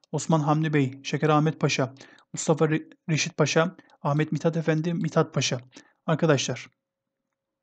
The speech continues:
hangi, e, padişah zamanında ilk resim sergisi açılıyor? Sultan Abdülaziz zamanında. Hangi devlet adamı tarafından açılıyor peki? Şeker Ahmet Paşa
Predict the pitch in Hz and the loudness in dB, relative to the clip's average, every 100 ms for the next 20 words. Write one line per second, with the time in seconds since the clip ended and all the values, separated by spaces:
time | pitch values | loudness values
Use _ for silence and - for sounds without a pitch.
0 | _ _ 175 170 147 143 156 156 - - | _ _ 2 2 2 0 -2 -4 -4 -8
1 | - - - 147 139 147 135 139 135 135 | -12 -6 2 4 4 0 2 4 4 4
2 | 160 175 - 156 147 139 139 143 135 139 | 2 0 -4 -4 -2 -2 0 0 0 -2
3 | 131 180 170 151 156 147 156 147 143 139 | -2 -4 -4 -2 2 2 2 0 2 2
4 | 127 123 131 - - - _ 170 196 180 | 2 -2 -8 -14 -20 -20 _ 2 4 6
5 | 160 151 147 - 147 143 139 147 139 135 | 6 6 2 0 0 2 2 2 0 2
6 | 139 139 135 143 135 143 - 180 - - | 2 2 0 -2 -2 -2 0 -2 -4 -20
7 | _ - - 143 151 151 - 147 135 151 | _ -10 -4 -2 0 -2 0 -2 0 -2
8 | 156 147 131 160 165 | -2 -2 2 2 2